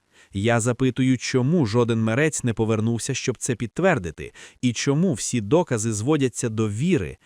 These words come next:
а не досвіду. Я стверджую, що людина лише частина природи, що народжується без згоди, живе за законами тіла і помирає без продовження.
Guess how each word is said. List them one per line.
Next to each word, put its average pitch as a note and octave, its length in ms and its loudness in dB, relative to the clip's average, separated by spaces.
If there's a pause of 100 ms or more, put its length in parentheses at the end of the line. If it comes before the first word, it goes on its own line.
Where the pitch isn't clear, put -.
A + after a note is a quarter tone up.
(160)
а A2 100 0
не A2+ 120 0
досвіду. F#2 580 -2 (480)
Я C3 200 4
стверджую, C3+ 600 0
що - 220 -2
людина C3 360 2
лише C3 280 -2
частина C3 520 -2
природи, C#3+ 580 0 (200)
що - 240 0
народжується B2 680 0
без A2 200 0
згоди, G2+ 600 -2 (220)
живе C3 380 2
за A2+ 120 -2
законами A2 500 -2
тіла B2+ 480 -2 (260)
і B2+ 100 2
помирає B2+ 640 2
без A2 200 -4
продовження. F#2 760 -2